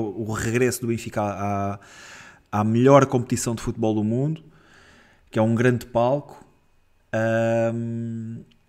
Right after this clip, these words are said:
mas muito sinceramente acho que o Benfica tem, tem tudo para, não só para passar esta eliminatória, mas como,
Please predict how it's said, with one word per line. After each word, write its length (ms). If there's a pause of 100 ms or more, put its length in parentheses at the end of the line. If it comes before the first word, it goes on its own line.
(920)
mas 160
muito 180
sinceramente 480
acho 140
que 60
o 20
Benfica 320
tem, 560
tem 160
tudo 340
para, 840
não 160
só 160
para 140
passar 340
esta 200
eliminatória, 440
mas 180
como, 320